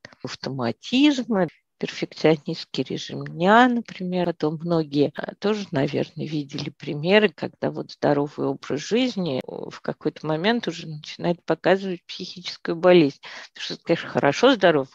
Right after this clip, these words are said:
образ жизни, я ни в коем случае ничего не хочу сказать, но до какого-то предела, да, потому что, знаете, есть, например,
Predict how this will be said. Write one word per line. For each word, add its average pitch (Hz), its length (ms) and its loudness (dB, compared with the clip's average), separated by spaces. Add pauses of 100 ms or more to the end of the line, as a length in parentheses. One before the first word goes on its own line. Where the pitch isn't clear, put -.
образ 127 280 -6
жизни, 185 320 -2
я 143 80 -2
ни 139 80 -6
в - 100 -16
коем 147 220 -2
случае - 420 -10
ничего - 180 -8
не 143 80 -12
хочу - 340 -8
сказать, 202 520 2 (360)
но 180 120 -4
до - 80 -16
какого-то - 520 2
предела, 220 540 8
да, 196 180 6
потому 175 460 0
что, - 240 -2 (340)
знаете, 233 380 4
есть, 147 300 -2
например, 156 480 -2